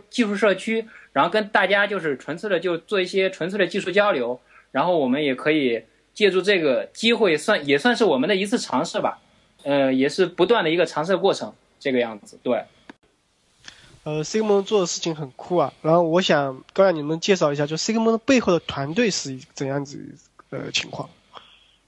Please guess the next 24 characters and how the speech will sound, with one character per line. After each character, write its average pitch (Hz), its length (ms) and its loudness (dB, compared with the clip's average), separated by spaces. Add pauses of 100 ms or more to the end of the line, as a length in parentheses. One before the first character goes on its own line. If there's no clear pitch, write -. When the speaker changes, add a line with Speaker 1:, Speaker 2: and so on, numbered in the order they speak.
(260)
Speaker 1:
嗯， 143 300 0
就 226 180 4
是 202 560 4
目 247 180 4
前 151 300 2
我 139 80 2
们 147 160 0
Segment 190 480 2
Fault 170 340 2
一 131 140 -2
共， 156 480 -2
加 190 160 4
上 196 180 2
我 127 140 0
一 135 80 -4
共 165 160 -2
有 131 100 -2
四 185 220 -4
个 151 100 4
人， 117 300 -2 (280)
然 139 160 2
后 165 280 4 (1300)
主 139 140 2
要 143 280 4